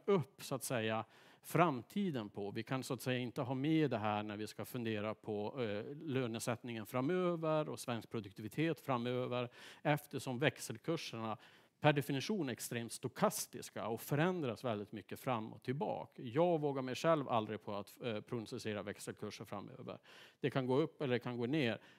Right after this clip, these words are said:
Men om man tittar på de bedömare som är experter på det här, så säger de allra flesta ändå att kronan förväntar sig snarare att stärkas på sikt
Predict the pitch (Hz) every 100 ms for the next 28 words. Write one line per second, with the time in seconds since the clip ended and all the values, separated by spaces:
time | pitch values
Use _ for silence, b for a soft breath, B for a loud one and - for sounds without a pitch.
0 | - 135 185 123 107 131 - 127 123 147
1 | - 160 135 127 123 139 175 156 139 117
2 | 120 107 - 202 - 196 185 147 135 135
3 | - 151 - 139 135 123 117 113 - 135
4 | - - 160 113 101 101 B B B -
5 | 147 127 123 127 123 117 117 113 120 127
6 | - 139 123 123 180 151 110 - - -
7 | 165 127 - - 240 - 117 - 101 92